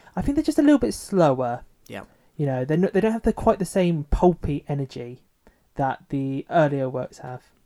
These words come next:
Speaker 2: Much like Conan, I think there needs to be a sort of cultivated order in which you're told to read these, because chronological isn't always the best way. For example,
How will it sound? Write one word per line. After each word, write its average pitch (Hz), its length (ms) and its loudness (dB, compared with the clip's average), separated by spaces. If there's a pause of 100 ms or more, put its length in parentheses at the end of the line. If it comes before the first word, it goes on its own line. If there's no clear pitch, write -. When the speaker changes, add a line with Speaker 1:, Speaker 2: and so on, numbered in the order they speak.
(260)
Speaker 2:
Much 208 220 -4
like 233 180 -2
Conan, 170 380 0
I 143 80 -4
think 220 220 -6
there 196 80 2
needs 196 200 0
to 160 60 -10
be 156 80 -4
a 135 60 -4
sort 131 200 -6
of - 120 -16
cultivated 131 920 -4
order 143 340 -4
in 123 140 -6
which 120 240 -12
you're 131 320 -6 (140)
told 147 420 -4
to 143 140 -8
read 123 300 -6
these, 80 320 -14 (420)
because 143 600 -4 (260)
chronological 156 840 -2
isn't 123 320 -10
always 113 360 -12
the 110 80 -12
best 104 300 -10
way. 101 560 -12
For - 300 -10
example, 139 680 -4